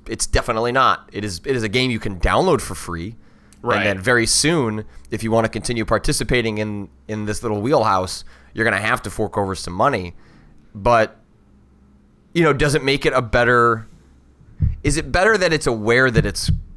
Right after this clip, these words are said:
Speaker 1: kind of complete garbage and pokes fun at itself, knowing that it has to exist anyway? Does that make it a better thing? I'm not
Speaker 2: I mean,
Speaker 1: sure.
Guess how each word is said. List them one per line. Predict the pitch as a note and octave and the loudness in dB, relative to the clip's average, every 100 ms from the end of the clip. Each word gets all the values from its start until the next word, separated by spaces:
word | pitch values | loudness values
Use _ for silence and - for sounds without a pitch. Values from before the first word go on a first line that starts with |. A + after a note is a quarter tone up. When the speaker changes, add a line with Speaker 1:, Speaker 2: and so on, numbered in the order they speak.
| - | -8
Speaker 1:
kind | - A#2 A2 | -2 -2 -2
of | G2+ F2+ | -4 -8
complete | G2 G#2+ G#2 F2+ | -10 -6 -8 -6
garbage | G2+ G2 F#2 F2+ E2+ | -4 -4 -4 -8 -8
and | F#2 F#2+ | -10 -8
pokes | G#2 F2+ | -8 -6
fun | - G#2 | -6 -4
at | A#2 | -4
itself, | C3 - D3+ D3+ - - - | -4 0 0 0 -6 -20 -8
knowing | G#2 G#2+ G#2+ | -2 0 0
that | G#2 | -4
it | F#2 | -4
has | A2 G#2 | -4 -4
to | - | -4
exist | G#2 F2+ A2 G#2+ - | -6 -4 -4 -2 -4
anyway? | A2 B2 C#3 D#3 D#3 - - _ _ _ - - _ _ _ _ - | -4 -2 0 0 -2 -10 -20 _ _ _ -20 -20 _ _ _ _ -8
Does | A2+ | -2
that | C#3+ | 0
make | E3 E3 | 2 2
it | |
a | F3 | 2
better | F3 F3+ | 4 2
thing? | E3+ F#3 G#3 A3 - | 2 0 0 0 -2
I'm | D3 | 0
not | C#3+ | 2
Speaker 2:
I | A3+ | 4
mean, | B3+ | 4
Speaker 1:
sure. | D#3+ E2+ | 4 0